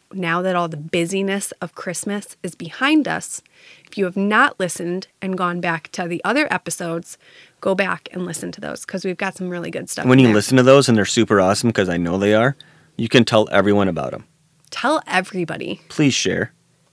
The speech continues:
Speaker 1: We would
Speaker 2: That's how we
Speaker 1: love
Speaker 2: get our
Speaker 1: for you
Speaker 2: word
Speaker 1: to
Speaker 2: out.
Speaker 1: share. Yes.
Speaker 2: Instagram only does so much for us. We can only do so much. We rely on you, our listeners. Spread the good news.
Speaker 1: Share it on Instagram.
Speaker 2: Share it.
Speaker 1: Text your people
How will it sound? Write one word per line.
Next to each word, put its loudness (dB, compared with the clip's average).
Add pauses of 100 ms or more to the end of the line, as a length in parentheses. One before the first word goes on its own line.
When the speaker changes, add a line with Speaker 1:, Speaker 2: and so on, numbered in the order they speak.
(120)
Speaker 1:
We -4
would 4
Speaker 2:
That's 2
how 8
we 10
Speaker 1:
love 6
Speaker 2:
get 8
our 8
Speaker 1:
for 6
you 8
Speaker 2:
word 6
Speaker 1:
to 2
Speaker 2:
out. 0
Speaker 1:
share. -8 (320)
Yes. -6 (120)
Speaker 2:
Instagram 6
only 6
does 4
so 4
much 4
for 6
us. 0 (560)
We 4
can 6
only 8
do 2
so 0
much. 0
We -2
rely 2 (460)
on -4
you, 2 (100)
our 0
listeners. 0 (400)
Spread 2
the 0
good 4
news. 2
Speaker 1:
Share -2
it -2
on 0
Instagram. 0
Speaker 2:
Share 2
it. -4 (180)
Speaker 1:
Text -6
your -4
people -6